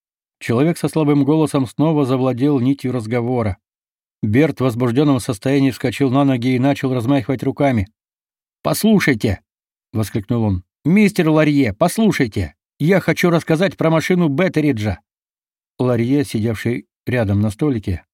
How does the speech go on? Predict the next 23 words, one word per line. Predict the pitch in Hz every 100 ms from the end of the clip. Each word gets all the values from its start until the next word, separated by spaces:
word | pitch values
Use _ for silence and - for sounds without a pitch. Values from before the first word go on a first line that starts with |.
| _ -
величественным | 120 127 - 110 120 113 110
жестом | 104 135 - 127
остановил | 135 117 123 113 101 127 151 -
разглагольствование | 131 127 135 123 131 127 135 131 127
человека | - 123 123 123 123
со | -
слабым | 107 123 120 123
голосом | 123 120 110 113 - _ _ _ _ -
и | 135
спросил, | 117 - 123 - 147 -
указывая | 113 120 123 123 120
на | 120
Берта: | 110 113 101 92 _ _ _ _ _ _ _ _ _ _ _
«Что | - -
он | 190 185 175
такое | 160 165 165 165
говорит?» | 165 160 160 127 - _ _ _ _ _ _ _
Тут | 113 101
все | - 139
обратили | 117 117 107 120
внимание | 104 113 123 113
на | 110
Берта, | 104 143 - 98